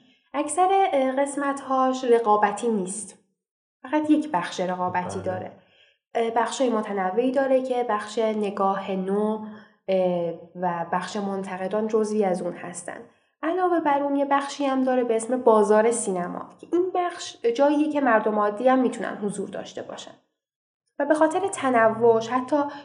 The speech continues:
Speaker 1: شاخه‌های متفاوتی هم که داره، فیلم‌ها رو از لحاظ ژان-، نه تنها ژانر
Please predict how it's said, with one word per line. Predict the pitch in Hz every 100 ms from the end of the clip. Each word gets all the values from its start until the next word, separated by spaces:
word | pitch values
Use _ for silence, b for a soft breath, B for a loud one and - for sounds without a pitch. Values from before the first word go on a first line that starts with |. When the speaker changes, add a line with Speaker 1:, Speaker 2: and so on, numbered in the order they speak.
| -
Speaker 1:
شاخه‌های | - 247 240 240 254 262
متفاوتی | 254 226 220 220 226 233
هم | 240 233
که | 214
داره، | 208 202
فیلم‌ها | 196 - 226 220 233 247
رو | 240
از | 233 220
لحاظ | 220 214 220 220
ژان-، | 240 226 226 233 233
نه | 254
تنها | 233 208 208 202
ژانر | 202 208 226